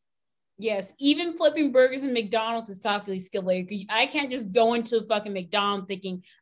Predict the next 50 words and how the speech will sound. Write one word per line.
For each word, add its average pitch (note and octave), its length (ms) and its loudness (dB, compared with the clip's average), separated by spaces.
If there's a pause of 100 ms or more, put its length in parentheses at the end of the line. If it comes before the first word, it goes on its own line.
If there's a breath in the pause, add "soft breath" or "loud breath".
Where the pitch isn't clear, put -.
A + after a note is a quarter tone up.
"Okay, G#3 460 2
I F#3+ 120 0
can G3+ 180 -8
last F3 320 -8
a - 20 -14
day." F3 280 -2
I'm E3+ 80 -8
thinking, G#3 280 -6
"No, C4 160 2
you G3+ 160 -2
need G#3+ 280 -2
training." A3+ 680 -4 (260 loud breath)
And A3 280 0
also, A#3 400 0
if G3+ 40 -8
we A3 200 -6
ask G#3 380 -2
for, G3+ 280 -2
like, F3+ 320 -4
people G#3 480 -2
who G3 480 -4 (220)
flip G#3+ 260 0
burgers G3 460 -2
or, F#3+ 180 0
like, F#3 260 -2 (220 soft breath)
stack G#3 480 0
boxes G3+ 380 -2
at F3+ 160 -10
Amazon, A3+ 460 0
they G3+ 60 -2
should G3+ 160 -8
get G3 200 -2
paid G3+ 260 0
more. G#3 140 0
Like, F#3+ 200 -2 (280 soft breath)
"Oh, C4+ 160 6
they A#3 120 -2
should A#3 140 -6
get B3+ 180 -2
paid B3 300 4
as A3 140 -2
much A#3 320 0
as G3+ 100 -8
me." A3+ 160 0
I'm A#3 120 -4
thinking, A#3+ 300 -6
no, D4 280 2
that A3 280 4
if B3 220 0
anything, C#4+ 560 -4